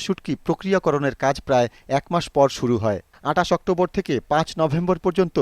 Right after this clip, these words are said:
রাসমেলা উপলক্ষে মাছ আহরণ ও শুটকিকরণ কাজ বন্ধ থাকে। ফলে এক মাস বিলম্বে শুটকি কার্যক্রম শুরু এবং ইলিশ ধরায় নিষেধাজ্ঞা ও রাসমেলা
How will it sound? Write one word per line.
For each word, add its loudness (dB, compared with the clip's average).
রাসমেলা 2
উপলক্ষে 0
মাছ 2
আহরণ 2
ও 10
শুটকিকরণ 0
কাজ 4
বন্ধ 4
থাকে। -6
ফলে 4
এক -4
মাস 2
বিলম্বে 2
শুটকি -2
কার্যক্রম 0
শুরু 2
এবং 8
ইলিশ -2
ধরায় 2
নিষেধাজ্ঞা 0
ও 6
রাসমেলা 0